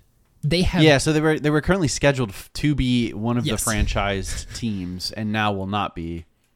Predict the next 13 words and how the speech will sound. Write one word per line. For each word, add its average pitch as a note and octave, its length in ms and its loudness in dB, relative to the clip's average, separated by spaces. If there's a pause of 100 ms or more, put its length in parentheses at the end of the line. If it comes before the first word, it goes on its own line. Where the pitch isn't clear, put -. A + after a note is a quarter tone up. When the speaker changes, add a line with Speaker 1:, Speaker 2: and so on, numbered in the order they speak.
(160)
Speaker 1:
Yep. B2 100 -2
Speaker 2:
because B2 200 0
of, G2+ 220 -6
directly D3+ 340 4
because D3 240 -2
of A#2 80 -6
Carlos's G#2+ 400 -2
actions. F2 580 -10 (440)
Speaker 1:
Yeah, D#3 160 -4 (340)
<laughs> - 320 -14
which - 300 -2 (120)
Speaker 2:
Uh, C#3+ 180 6
I, C3+ 160 -4